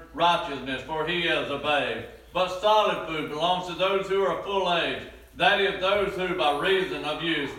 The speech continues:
have their senses exercised to discern both good and evil." One way that we can make sure that we continue to stay sharp is by making God's word part of our daily life.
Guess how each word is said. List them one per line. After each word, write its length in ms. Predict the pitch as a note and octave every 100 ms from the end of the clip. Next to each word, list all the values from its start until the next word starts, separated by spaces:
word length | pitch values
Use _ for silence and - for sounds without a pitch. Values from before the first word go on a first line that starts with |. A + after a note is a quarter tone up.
| - -
have 300 | - G3+ G3+
their 120 | G3 -
senses 560 | F#3+ E3+ - D3+ C#3+ F#3
exercised 720 | G3 G3 - D#3+ D3+ D3 C#3+ -
to 380 | A#2 G3 - D#3
discern 500 | D3 F3+ F3 D#3+ D3+
both 380 | E3 E3 - - - - - C3+
good 460 | C#3+ C3 A#2+ A#2 - -
and 240 | B2 A#2+
evil." 440 | B2+ B2 G#2+ G2+ G2 - - - - - - - - - - B2+
One 260 | C#3+ A3+ A3+
way 220 | G3+ F#3
that 160 | - C3+
we 120 | E3
can 160 | F3 E3
make 180 | D#3+ D#3+
sure 320 | D#3+ D#3+ D#3+
that 120 | D3 - -
we 100 | D3
continue 520 | D3 B2+ F3+ E3+ D3+
to 140 | B2+ B2
stay 240 | D#3+ D3
sharp 560 | - F3 C#3 - - - - - - - - - - - - -
is 120 | A#2 B2
by 180 | C3+
making 440 | C3+ D3+ D3+ D3+ C#3
God's 400 | D#3 D#3 D3+ C#3+
word 460 | D3 B2+ A2+ G#2 - - - - - - - - -
part 340 | D#3+ E3+ D3 B2+
of 100 | A#2+
our 240 | A#2+ A#2+
daily 340 | B2 B2 C3
life. 360 | B2+ B2+ G#2+